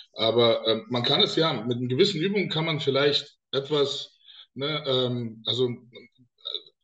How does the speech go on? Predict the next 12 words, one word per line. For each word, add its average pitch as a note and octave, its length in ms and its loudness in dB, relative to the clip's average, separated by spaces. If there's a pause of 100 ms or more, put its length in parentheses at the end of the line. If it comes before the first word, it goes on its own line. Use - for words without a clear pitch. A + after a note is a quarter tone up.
(260)
am C3+ 160 -4
besten G3 380 0
passen D#3+ 280 -2
dafür C#3+ 320 4
halt B2+ 100 4
so B2 100 0
Yoga-Übungen A2+ 880 2
halt, F#2 200 -6
ne, C3+ 280 -4
so A2+ 120 -4
Pilates-mäßig, - 1700 -4
ne? C#3+ 240 -6